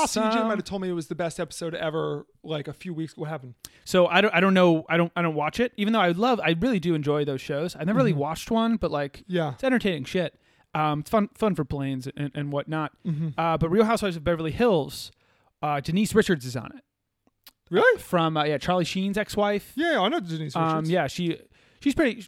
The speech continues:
Speaker 2: she's good looking. She used to
Speaker 1: Yeah.
Speaker 2: be, like, the, she's so hot. There was an episode of Friends where she's Ross's cousin and Ross is trying to fuck her.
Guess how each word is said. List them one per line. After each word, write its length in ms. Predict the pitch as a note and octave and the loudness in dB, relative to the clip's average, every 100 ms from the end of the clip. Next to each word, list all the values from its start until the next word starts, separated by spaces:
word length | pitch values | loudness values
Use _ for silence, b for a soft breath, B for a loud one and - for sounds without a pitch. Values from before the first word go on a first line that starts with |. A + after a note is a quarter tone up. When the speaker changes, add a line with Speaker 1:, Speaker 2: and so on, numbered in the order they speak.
| - | -6
Speaker 2:
she's 140 | A3+ | -2
good 160 | A3 G#3 | 0 2
looking. 260 | E3+ C#3 | 0 -2
She 120 | B2 G#3 | -2 -2
used 140 | F#3+ | 2
to 60 | G#3+ | 2
Speaker 1:
Yeah. 80 | D3+ | 2
Speaker 2:
be, 40 | |
like, 220 | C#3+ C3 C#3 | -2 -6 -8
the, 360 | D#3+ C#3 B2 - _ _ _ b b b | -6 -6 -8 -12 _ _ _ b b b
she's 220 | - C4+ | 0 4
so 160 | D#4+ A#3+ | 6 6
hot. 260 | A#3 B3 | 6 2
There 80 | G#3+ | 4
was 100 | F#3 | 2
an 60 | G#3+ | 0
episode 220 | F3 G#3 | 0 0
of 80 | D#3+ | 0
Friends 300 | F#3+ F#3 D#3 | 0 0 -2
where 80 | D#3 | -2
she's 180 | E3 | -2
Ross's 300 | E3+ D#3 - | 0 -2 -4
cousin 320 | - D3+ C3+ C3+ | -4 -4 -4 -6
and 100 | C3 | -4
Ross 200 | C#3 - | -6 -6
is 100 | C3 | -8
trying 200 | C#3+ B2 | -8 -8
to 40 | |
fuck 220 | - - | -10 -12
her. 120 | - | -14